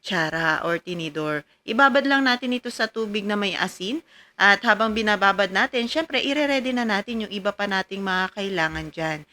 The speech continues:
Gagamit tayo dito ng ating cheese. Ito talaga ang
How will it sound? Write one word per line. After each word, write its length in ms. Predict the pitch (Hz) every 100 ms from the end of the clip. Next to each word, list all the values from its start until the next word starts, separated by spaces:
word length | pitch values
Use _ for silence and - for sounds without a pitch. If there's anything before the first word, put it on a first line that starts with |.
| _ -
Gagamit 480 | 214 226 240 240 240
tayo 220 | 220 214
dito 260 | 208 208 208
ng 160 | 202 190 -
ating 480 | 170 180 - 185 165
cheese. 480 | - 170 165 214 -
Ito 220 | 233 247
talaga 480 | 233 233 214 208 196
ang 160 | 202